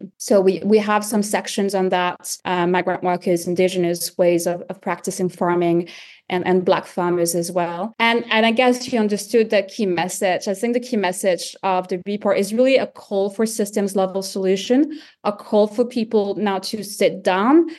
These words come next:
at the table and really to take it seriously, because it's not only a food safety, a food security, it's not only a just transition,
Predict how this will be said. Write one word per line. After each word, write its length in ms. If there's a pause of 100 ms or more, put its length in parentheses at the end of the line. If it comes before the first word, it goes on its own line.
(160)
at 160
the 80
table 400
and 280
really 180
to 120
take 240
it 160
seriously, 760 (260)
because 260
it's 120
not 160
only 180
a 100
food 300
safety, 640
a 60
food 220
security, 640
it's 200
not 120
only 140
a 40
just 380
transition, 680